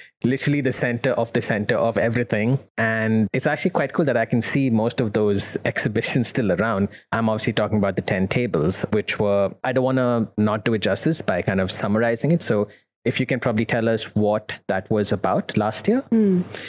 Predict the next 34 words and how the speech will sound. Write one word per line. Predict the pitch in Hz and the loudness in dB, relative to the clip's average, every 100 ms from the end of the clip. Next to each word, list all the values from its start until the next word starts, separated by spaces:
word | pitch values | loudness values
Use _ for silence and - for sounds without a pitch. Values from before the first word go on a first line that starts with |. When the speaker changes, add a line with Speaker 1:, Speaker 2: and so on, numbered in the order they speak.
| - - | -12 -6
Speaker 2:
So, | - 240 233 233 220 233 277 - | -2 2 2 2 0 -6 -10 0
yeah, | 220 220 | 0 2
so | 208 233 | 0 2
last | 254 294 - | 2 0 0
year | 285 262 | 2 2
we | 233 220 | 2 2
wanted | 247 294 - 247 | 2 2 0 -2
to | - 208 202 202 | 0 2 4 2
create | - 196 202 208 220 | 0 2 2 2 0
something | - 190 - - 196 151 | -2 -2 -2 -2 0 0
for | 175 196 | 0 0
downtown | 196 180 180 180 180 | 2 2 2 2 2
design | 180 180 185 190 | 2 2 2 2
that | 202 - - - - | 2 -2 -10 -10 -2
we | 247 | 2
weren't | 254 302 254 180 | 2 2 2 4
necessarily | 240 254 - 214 220 202 196 190 | 2 2 0 2 2 2 4 2
thinking | 185 - 220 233 226 226 208 196 | 0 -2 0 2 2 2 4 4
of | - 190 | 0 -2
actually | 196 220 - - 196 190 | -2 -2 -4 0 2 2
creating | - 202 196 196 202 - 196 190 | 0 0 2 2 0 2 2 4
products | 175 202 196 202 - - | 2 0 0 -2 -2 -4
for, | - 180 196 - - - | 0 2 0 -6 -12 -2
for | 185 | 2
market, | 185 208 190 - - 190 - - - - - | 2 2 0 -2 -4 -4 -4 -2 -4 -8 -2
but | 240 - | -2 0
we | 214 226 | 2 4
wanted | 233 240 247 226 | 4 2 0 -2
to | 214 | -2
create | - 214 214 208 | 0 2 2 0
something | 208 165 208 208 208 | 0 0 2 2 2
that | 208 - | 2 0
would | 196 202 | 0 0
generate | - 202 196 196 190 - - | 2 2 4 4 2 -2 -6